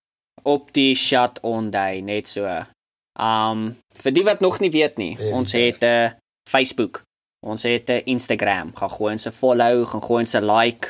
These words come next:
Speaker 1: ons post gereeld daarop. Um, as jy nog nie weet nie, in ons show notes het ek 'n boek van die maand.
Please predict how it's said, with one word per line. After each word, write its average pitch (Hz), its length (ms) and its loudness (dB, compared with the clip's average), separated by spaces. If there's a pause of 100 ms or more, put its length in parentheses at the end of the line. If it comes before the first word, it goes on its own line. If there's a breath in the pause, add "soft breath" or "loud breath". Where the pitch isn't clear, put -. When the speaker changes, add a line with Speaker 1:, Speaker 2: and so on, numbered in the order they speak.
(120)
Speaker 1:
ons - 180 -14
post 120 340 0
gereeld 120 440 -2
daarop. 123 520 0 (640 loud breath)
Um, 104 540 -2 (180)
as 120 140 0
jy 127 80 2
nog 131 200 2
nie 147 120 4
weet 139 320 2
nie, 143 140 2
in 135 120 2
ons 135 100 2
show 131 240 4
notes 135 300 2
het 127 160 2
ek 117 160 -2
'n 110 100 -4
boek 131 180 0
van 131 160 0
die 120 80 0
maand. 107 500 -2